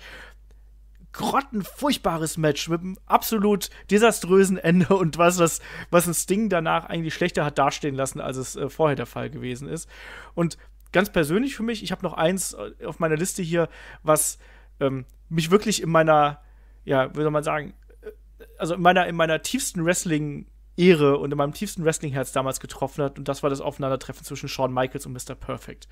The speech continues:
beim SummerSlam dreiundneunzig. Das war so Mister Perfect, der, ja, wie soll man sagen, der I-C-Champion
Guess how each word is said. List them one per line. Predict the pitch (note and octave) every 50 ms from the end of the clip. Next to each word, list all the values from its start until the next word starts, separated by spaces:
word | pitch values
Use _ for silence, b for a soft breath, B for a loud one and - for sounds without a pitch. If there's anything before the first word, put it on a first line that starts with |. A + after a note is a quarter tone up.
| b b b b
beim | b C#3+ B2+
SummerSlam | B2 - - C#3 C#3 C3+ C3 - C3+ C3 A#2+ B2 A#2 - B B B B B B
dreiundneunzig. | - C#3 C3+ C#3 C3+ C#3 C#3 C#3+ C#3 C#3+ D3 - D#3+ D3+ C#3+ B B B B B B B
Das | - C3+ -
war | D3+ D3+ D3+
so | C#3+ D#3 D3+ C#3 - B B B - - b b b
Mister | b E3 E3+ - - D3+
Perfect, | - - - D#3+ D#3+ E3+ - - E3 D#3 - -
der, | C#3 C#3 C#3 C#3 B2+ - B B B B B B B B B B -
ja, | - - A#2 A2+ A#2
wie | C3
soll | C3 C#3
man | C3+ C#3
sagen, | C3+ C#3+ C#3 C#3+ C#3 C3+
der | - D3 D#3+ F#3 G3 F#3+ F#3+ G3 - - - - - - - - - - - - - -
I-C-Champion | E3+ E3 D#3+ - - A3+ B3 - - - F#3+ F#3+ G3+ G3 - - G3 G3 F#3+ G3 G3 G3 G3+